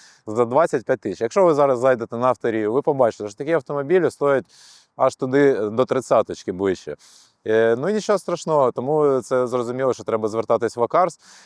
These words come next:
Але, забігаючи наперед, скажу, що комплектація тут не найбагатша, тут немає оцих всіх, е, керувань, е, жестами, але що тут є? Найголовніше, що тут є, і за що ми любимо взагалі G кузов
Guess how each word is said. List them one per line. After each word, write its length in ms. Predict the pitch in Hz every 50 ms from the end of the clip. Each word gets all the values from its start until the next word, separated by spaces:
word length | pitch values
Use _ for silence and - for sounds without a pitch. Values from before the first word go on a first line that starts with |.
| - -
Але, 360 | 139 139 143 156 143 131 110 82
забігаючи 460 | 101 113 131 131 139 147 139 - 143
наперед, 240 | 143 - 220 226 196
скажу, 200 | - 156 147 143
що 100 | 127 139
комплектація 580 | - 147 127 139 139 - 143 135 127 - 120 101
тут 160 | 123 110 107
не 100 | 127 131
найбагатша, 580 | 135 131 120 113 117 120 127 156 175 - 151
тут 160 | 123 123 113 113
немає 280 | 123 123 127 123 120
оцих 280 | 110 101 - - 113 95
всіх, 320 | - - 120 101 - -
е, 400 | 110 101 101 101 98 101 101 98
керувань, 500 | - - 123 113 120 113 117 117 110 110
е, 220 | 95 101 107 110 104
жестами, 560 | 98 131 175 214 208 - - 151 131 120 -
але 220 | - 120 120 131 127
що 160 | - 156 139
тут 200 | 139 147 127 -
є? 240 | 139 120 98 85 - - -
Найголовніше, 680 | 104 113 120 120 120 127 127 123 135 135 120 - - 92
що 140 | 98 101
тут 200 | 98 104 98 -
є, 240 | 117 123 143 160 165 156 _ - _ _ _
і 240 | - 110 110 107 92 - - _ 78
за 160 | 107 113 110
що 180 | - - 135 123
ми 120 | 113 104
любимо 280 | 104 120 107 104 104 101
взагалі 360 | 95 101 104 107 110 104 95
G 360 | 85 85 95 110 110 92 78 - _ _ _ _ _ _ _ _
кузов 360 | - 135 135 147 170 196 196